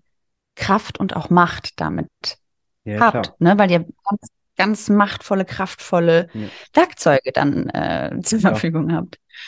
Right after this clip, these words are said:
Speaker 1: Und den Satz hab ich, der hat sich eingebrannt und den nehme ich wirklich, wirklich sehr, sehr
Speaker 2: Mhm.
Speaker 1: ernst. Also wenn ich privat bin, ähm, dann geht es da viel um die Schauspielerei, weil,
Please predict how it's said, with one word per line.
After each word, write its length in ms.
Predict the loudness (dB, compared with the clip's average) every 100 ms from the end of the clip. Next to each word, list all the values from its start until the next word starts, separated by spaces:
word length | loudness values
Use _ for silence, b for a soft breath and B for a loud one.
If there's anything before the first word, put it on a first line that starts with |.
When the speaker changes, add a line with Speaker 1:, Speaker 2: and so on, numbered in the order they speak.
| B B B B
Speaker 1:
Und 420 | -4 0 0 -2 -4
den 280 | 2 4 6
Satz 320 | 4 0 -8
hab 120 | -8
ich, 120 | -6
der 140 | -2 -2
hat 120 | -2
sich 140 | -4
eingebrannt 640 | 2 2 2 -2 -6 -4 -4
und 100 | -2
den 220 | 0 0
nehme 300 | 2 4 2
ich 120 | -2 -6
wirklich, 580 | 0 4 4 2 -8 -2
wirklich 640 | 0 0 -2 -10 -10 -16 -8
sehr, 480 | -6 4 6 6 4
sehr 220 | 0 -2
Speaker 2:
Mhm. 60 | -4
Speaker 1:
ernst. 480 | -6 -8 -10 -6
Also 200 | -4 0
wenn 180 | 0 0
ich 340 | 0 -4 -6 -16 b b b b b b b _ _ -14
privat 440 | -2 2 2 0 -2
bin, 440 | 4 6 6 4 2
ähm, 380 | 0 2 0 -2 _ 0
dann 160 | 2 4
geht 240 | 0 0
es 140 | -4
da 160 | 0 0
viel 300 | 0 -4 0
um 80 | 0
die 80 | 0
Schauspielerei, 880 | -2 -6 -4 -2 -2 2 2 2
weil, 360 | 2 0 0